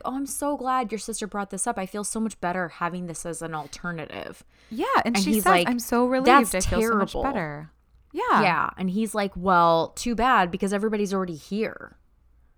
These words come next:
Speaker 1: you know?
Speaker 2: Yeah. Well, and that's when she's like,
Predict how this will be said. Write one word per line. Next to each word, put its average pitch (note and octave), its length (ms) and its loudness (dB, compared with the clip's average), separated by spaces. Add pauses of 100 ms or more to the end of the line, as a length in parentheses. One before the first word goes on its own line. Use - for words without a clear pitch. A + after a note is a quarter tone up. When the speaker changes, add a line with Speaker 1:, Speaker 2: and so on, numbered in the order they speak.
(120)
Speaker 1:
you D#3+ 140 -8
know? C#3+ 320 -8
Speaker 2:
Yeah. G3+ 400 0 (380)
Well, D#4 120 2
and C4+ 140 0
that's D4+ 140 -2
when C#4+ 100 -4
she's C4+ 200 -4
like, C4 140 -2